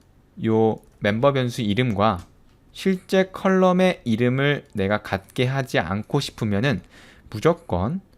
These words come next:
무조건 이런 식으로 리절 맵을 사용하셔야 됩니다. 자, 이게 바로 리절트 맵의 첫 번째 기능이에요. 어, 여기서,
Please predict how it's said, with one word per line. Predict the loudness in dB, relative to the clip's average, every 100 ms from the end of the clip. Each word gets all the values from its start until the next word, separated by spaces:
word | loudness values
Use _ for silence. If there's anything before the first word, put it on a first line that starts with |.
| _
무조건 | -10 -8 -10 -4 -2 -2 -4 -8
이런 | -6 -6
식으로 | -8 -6 0 0 0 -4
리절 | -4 0 0
맵을 | 0 -4 -6
사용하셔야 | -6 -6 -4 -6 -4 -4
됩니다. | -2 -4 -4 -8 -16 -20 -20 -10
자, | -2
이게 | -2 0 2 2 2
바로 | -2 -2
리절트 | -2 -2 -4 -6
맵의 | -4 0 0 0
첫 | -4 -6
번째 | -4 -4 -4
기능이에요. | -4 -4 -4 -4 -6 -10 -16 _ _ -20 -20 -20 -20 -18
어, | -16 -16
여기서, | -12 -8 -8 -8